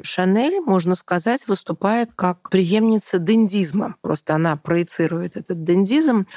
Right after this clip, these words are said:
в женский гардероб. Шанель создаёт маленькое чёрное платье как своего рода элегантную рамку для женщины, которая даёт ей возможность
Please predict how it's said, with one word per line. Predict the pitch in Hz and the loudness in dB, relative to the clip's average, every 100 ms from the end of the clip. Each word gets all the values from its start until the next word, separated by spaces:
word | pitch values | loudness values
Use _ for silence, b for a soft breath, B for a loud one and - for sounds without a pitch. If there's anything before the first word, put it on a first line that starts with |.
| B - | B -2
в | 175 | 0
женский | 160 226 226 - | 2 2 0 -4
гардероб. | 180 202 185 226 180 - - - _ _ _ _ _ _ _ _ | 0 0 2 2 2 -2 -12 -20 _ _ _ _ _ _ _ _
Шанель | - 233 302 403 | -4 0 2 2
создаёт | - 277 240 262 277 330 - | 2 0 2 2 4 2 2
маленькое | 226 240 262 226 226 | 2 2 2 0 0
чёрное | 226 254 220 220 | 0 2 2 2
платье | - 339 466 - 220 | 2 0 0 0 0
как | 233 220 - - 185 | 0 0 -2 -2 -2
своего | - 233 240 247 | 0 0 2 2
рода | 240 294 269 233 - | 4 2 2 0 2
элегантную | 226 226 190 294 294 254 247 | 2 2 2 0 0 2 2
рамку | 233 247 170 - - 220 165 | 4 2 0 -4 -6 -6 -8
для | - 170 180 | -6 -2 0
женщины, | 170 165 - - - - - | 2 0 -2 -8 -10 -10 -4
которая | 156 151 175 175 | -4 0 0 2
даёт | 185 190 262 254 | 2 2 0 2
ей | 208 | 2
возможность | 190 190 196 220 226 208 - - | 2 0 2 0 0 -2 -2 -12